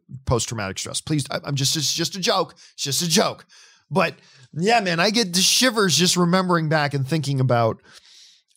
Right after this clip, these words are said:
oh, Thunder Force, so bad. And I was kind of excited for it. I was kind of looking forward to that movie anyway. All right, let's move on here. All right, uh, our friend Marie Seafring writes in,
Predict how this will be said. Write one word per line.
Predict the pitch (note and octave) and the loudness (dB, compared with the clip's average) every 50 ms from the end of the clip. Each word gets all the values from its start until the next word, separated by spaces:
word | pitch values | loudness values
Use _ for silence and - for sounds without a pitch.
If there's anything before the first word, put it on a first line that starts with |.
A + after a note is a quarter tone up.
| - | -2
oh, | - D3 D3+ C#3+ C#3 C3+ B2 A#2 G#2 - - | 0 2 2 4 4 4 2 2 -2 -4 -2
Thunder | - C#3+ C#3+ C3+ C3 | -2 0 2 2 0
Force, | C3 C3+ A#2+ A2+ A2 - | 0 0 -2 0 0 0
so | - - F#3+ G3 F3 | 0 2 2 4 4
bad. | F3+ F3+ - - | 2 0 0 0
And | - C#4+ F4 | 0 0 2
I | F#4+ A4+ A#4+ A#4 | 4 4 6 6
was | B4 A4 - | 4 4 2
kind | - D4+ F#4 F#4+ G4+ | -2 0 0 2 0
of | G4+ G4 | 2 0
excited | G4+ G4 - - - E4 E4 F4 F4+ F4+ F#4 - | 0 0 0 0 0 2 2 0 2 0 -2 -4
for | - - D#4 D4+ C#4+ C#4 C4 A#3 | -4 -2 0 2 4 4 4 4
it. | G3+ F#3 F3+ E3 C#3+ C3 - - - - _ _ _ _ _ _ _ _ _ _ _ _ _ _ _ - | 4 4 4 4 2 2 -2 -6 -6 -6 _ _ _ _ _ _ _ _ _ _ _ _ _ _ _ 0
I | B3 | 0
was | F4+ G4 - | 0 0 0
kind | - G4 G4+ G4 | 0 0 2 4
of | G4 | 4
looking | F#4 F#4+ F#4 E4+ D4 | 4 4 0 -2 -2
forward | - D4+ D#4+ F4 F4 | 0 2 2 2 4
to | E4+ | 4
that | E4 C#4 A#3 | 2 2 2
movie | G3 F3+ E3 D3+ D3+ C#3 | 2 0 0 2 0 0
anyway. | C#3+ D#3+ D#3+ D3+ C3 A2 F#2+ F2+ F2+ F2+ G2 - | 0 0 0 0 -2 -2 -4 -6 -8 -10 -10 -6
All | G#2 B2 A#2 F2+ | -4 -4 -2 -4
right, | D#2 D#2 D#2+ | -4 -6 -6
let's | E2+ E2 - - | -6 -6 -8 -8
move | D#2 - - | -8 -10 -8
on | - - C3 | -8 -10 -10
here. | D#2 - - - - - - G3+ D3 - | -10 -12 -14 -14 -12 -12 -10 -10 -4 -2
All | D#3 | -2
right, | D#3+ C3+ - _ - - - - | -2 -2 -6 _ -20 -18 -4 0
uh, | D#3+ F3 F3 F3 E3 - - | 2 4 4 2 2 0 0
our | D#3+ F3+ F#3+ | 0 0 0
friend | F#3 - A#3 A#3 A#3+ A3+ | 2 2 2 2 2 4
Marie | G#3+ G#3+ G#3+ G#3+ A3 G#3+ | 4 4 4 4 4 2
Seafring | - - G#3 G#3+ A3 - - F3 D#3+ C#3+ | 2 2 2 2 0 2 2 2 2 4
writes | C3 B2 A2+ G2+ F#2+ - A2 | 2 2 2 2 0 -2 -4
in, | F#2 D#2+ D2 | -2 -4 -6